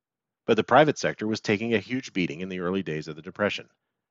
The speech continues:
It was in no position to do anything of significance. People were homeless and starving and needed immediate relief. Holding firm on his principles lost the people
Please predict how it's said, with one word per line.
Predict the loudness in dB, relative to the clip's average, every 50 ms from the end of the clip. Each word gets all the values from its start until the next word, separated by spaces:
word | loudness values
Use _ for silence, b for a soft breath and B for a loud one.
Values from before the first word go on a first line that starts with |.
| _ _ -4
It | 0 2
was | 2 2 4 2
in | 0 0 2
no | 2 2 2 2
position | 2 -2 -2 -2 -2 -2 -2 -4 -4
to | -4
do | -4 -2 -2 0 0
anything | 0 0 -2 -2 -6 -6 -6 -2 -2
of | -2 -2 -4
significance. | -6 -10 -8 -4 -4 -4 -4 -4 -12 -14 -20 _ -20 -20 -20 _ _ _ _ _ _ _ _ _ _ _ _ _ _ _ _ _ _ _ _ _ _ _ _ -2
People | 0 2 4 4 4
were | 2 2
homeless | 4 4 4 4 4 2 0 -2
and | -4 -6
starving | -4 0 2 2 2 2 -2 -4 -4
and | -4 -6 -4
needed | -6 -6 -2 -2 0 0
immediate | 0 -2 -4 -8 -10 -12 -14 -14
relief. | -12 -10 -6 -6 -6 -6 -6 -10 -16 -20 _ _ _ _ _ _ _ _ _ _ _ _ _ _ _
Holding | 2 2 4 4 2 0
firm | 2 4 4 6 6
on | 6 4 4
his | 2 -2 0
principles | -2 -2 -2 -2 -4 -2 -2 -2 -2 -2
lost | 0 0 0 0 -2 -8
the | -10 -8
people | -6 -6 -4 -4 -6 -10 -10